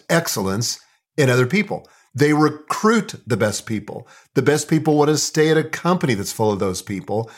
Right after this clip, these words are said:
because you get used to playing at that level and you don't wanna slip back into mediocrity. You wanna play with the best. And so I, I, I think there's a dynamic inside the company that as business owners, as business leaders, we can create.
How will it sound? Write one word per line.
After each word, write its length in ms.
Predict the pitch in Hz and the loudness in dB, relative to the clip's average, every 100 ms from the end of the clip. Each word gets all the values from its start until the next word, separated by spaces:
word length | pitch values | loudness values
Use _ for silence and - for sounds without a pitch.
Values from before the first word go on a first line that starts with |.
| - _ | -20 _
because 300 | 139 156 131 | 2 2 2
you 60 | |
get 220 | 135 147 127 | 2 2 2
used 380 | 127 147 175 - | 2 2 2 -4
to 60 | |
playing 300 | 139 135 135 | 0 2 4
at 120 | 135 | 2
that 220 | 123 104 85 | 2 0 0
level 540 | 101 117 190 202 _ _ _ | -2 0 -2 -4 _ _ _
and 140 | 151 185 | 2 4
you 80 | 262 | 4
don't 120 | 262 | 4
wanna 140 | 156 | 2
slip 300 | 127 - 117 | 2 0 0
back 220 | 110 101 | 0 -2
into 140 | 101 98 | -4 -4
mediocrity. 840 | 98 95 92 98 175 143 190 - _ _ - | -4 -2 -4 -6 -8 -8 -8 -12 _ _ 0
You 120 | 156 | 2
wanna 140 | 262 | 4
play 220 | - 135 | 4 2
with 140 | 139 143 | 2 0
the 60 | |
best. 460 | 160 262 190 - - _ _ _ _ _ | 0 0 0 -4 -12 _ _ _ _ _
And 200 | 156 151 | 2 2
so 340 | - 156 147 | 2 4 4
I, 240 | 135 147 135 | 4 2 0
I, 160 | 147 135 131 | 0 0 0
I 80 | |
think 220 | 131 175 175 | 2 2 2
there's 200 | 143 123 | 2 2
a 40 | |
dynamic 560 | 95 110 110 151 170 131 | 0 2 4 4 2 2
inside 360 | 113 127 120 | -2 0 -2
the 60 | 92 | -2
company 580 | 143 185 156 104 110 - - _ _ | -2 -2 0 -2 -4 -8 -20 _ _
that 380 | 127 135 127 123 | -2 2 2 0
as 260 | 131 127 101 | 0 0 0
business 480 | 98 131 165 151 - | 0 2 4 2 2
owners, 280 | 107 107 | 0 0
as 140 | 117 90 | -2 -4
business 480 | - 135 127 113 127 | 0 0 0 -2 0
leaders, 480 | 135 175 120 98 - _ _ _ 113 | 2 2 0 -2 -10 _ _ _ -6
we 220 | 113 302 | 0 0
can 200 | 294 285 | 2 0
create. 600 | - 139 131 151 90 | 0 2 2 2 -4